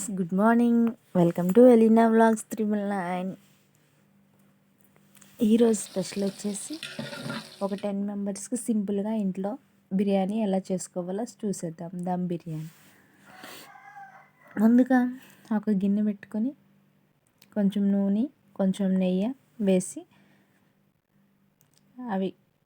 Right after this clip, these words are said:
కాగిన తర్వాత బిర్యానీ దినుసులు వేసుకుని దోరగా వేపుకోవాలి. అవి వేగిన తర్వాత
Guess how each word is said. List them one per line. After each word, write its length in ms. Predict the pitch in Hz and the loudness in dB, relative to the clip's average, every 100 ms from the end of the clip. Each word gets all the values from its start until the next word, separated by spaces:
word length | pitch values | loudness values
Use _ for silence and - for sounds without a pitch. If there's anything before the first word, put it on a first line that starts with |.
| _ _ _ _ - | _ _ _ _ 0
కాగిన 420 | 220 214 208 214 | 2 4 2 2
తర్వాత 500 | 214 196 196 190 208 285 320 _ _ _ _ _ _ _ _ _ _ _ _ _ _ - - - - - | 2 0 0 -2 -6 -10 -10 _ _ _ _ _ _ _ _ _ _ _ _ _ _ -20 -20 -20 -14 -2
బిర్యానీ 500 | 196 208 208 202 208 | 2 2 2 0 0
దినుసులు 440 | 202 196 190 - 190 | 0 2 0 -2 -4
వేసుకుని 520 | 185 185 - 202 220 277 _ _ - | -4 -6 -10 -10 -10 -12 _ _ -12
దోరగా 520 | 208 202 202 196 196 214 | -4 -2 0 0 -2 -2
వేపుకోవాలి. 800 | 202 180 _ - 170 170 170 220 _ _ _ _ _ - - _ _ _ _ _ _ _ _ _ _ _ _ _ _ _ _ _ _ _ _ _ _ _ _ _ _ _ _ _ _ _ | -2 -4 _ -8 -8 -8 -10 -12 _ _ _ _ _ -20 -20 _ _ _ _ _ _ _ _ _ _ _ _ _ _ _ _ _ _ _ _ _ _ _ _ _ _ _ _ _ _ _
అవి 240 | 196 196 202 | -4 -2 0
వేగిన 380 | 196 202 202 214 | 2 2 2 0
తర్వాత 460 | 208 196 190 185 | 0 0 -2 -4